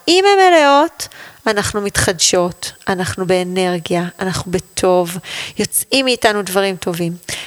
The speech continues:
אם הן מתרוקנות, מתחיל בלגן, ואז באמת אנחנו מרגישות נפילה. עכשיו, בזמן נפילה זה בדיוק הזמן לעצור ולשאול, "היי סוללות, מה נשמע?"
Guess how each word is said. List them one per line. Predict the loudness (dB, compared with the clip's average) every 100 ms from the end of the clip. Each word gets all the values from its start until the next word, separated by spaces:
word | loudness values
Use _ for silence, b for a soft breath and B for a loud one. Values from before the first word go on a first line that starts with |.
| B 0
אם | 2
הן | 2
מתרוקנות, | 2 2 0 -2 -2 -2
מתחיל | -4 0 2 6
בלגן, | 6 6 6 4 4
ואז | 0
באמת | 2 2 2
אנחנו | 0 -4 -4
מרגישות | -4 -2 -2 -2
נפילה. | -6 -4 -2 -2 -4 B B B B -6
עכשיו, | -2 2 2 2 -4 -20 b b b b b
בזמן | -6 2 2 4 2 4
נפילה | 2 2 2 4 4
זה | 2
בדיוק | 2 2 4 4 6
הזמן | 4 4 4
לעצור | 4 4 2 4
ולשאול, | 2 2 4 4 2 2
"היי | 4 6 4
סוללות, | 4 6 8 6 8 4 4 -2
מה | 0 2
נשמע?" | 0 -2 -2 0 0